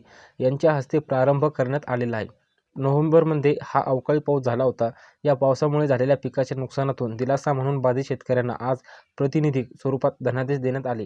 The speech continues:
यामध्ये आज झालेल्या मदत वाटप कार्यक्रमात धान पिकासाठी मौदा तालुक्यातील गोविंदा गोपाळ डांगरे, राघू आखरे, सूर्यभान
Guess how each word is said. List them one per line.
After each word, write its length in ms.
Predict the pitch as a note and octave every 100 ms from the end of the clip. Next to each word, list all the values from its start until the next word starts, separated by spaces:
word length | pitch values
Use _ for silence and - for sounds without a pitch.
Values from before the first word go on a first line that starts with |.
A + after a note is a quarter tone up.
| -
यामध्ये 400 | C#3 D3+ E3 D#3+
आज 200 | C#3+ D3+
झालेल्या 300 | C#3 C3+ C#3+ C#3+
मदत 300 | C#3 D3 D3
वाटप 360 | C#3 D3 -
कार्यक्रमात 540 | C3 B2+ B2+ C3+ C3 A2
धान 220 | A#2+ C3+
पिकासाठी 520 | C3+ C3 B2+ A#2+ A#2 - _ _ B2
मौदा 280 | C3+ C3+ C#3+
तालुक्यातील 520 | C#3+ C#3 C#3+ C3 D3 - _ C3
गोविंदा 420 | B2 C3+ D3 D3
गोपाळ 400 | C3+ C3+ D3 C#3+ - -
डांगरे, 400 | B2 B2 C3 A#2+ - -
राघू 420 | A#2+ A#2+ C#3 C#3 - _ _
आखरे, 400 | A#2+ B2+ - C3 G2 _ _ _ _
सूर्यभान 580 | C3+ C#3 C#3 C#3+ C3+ D3+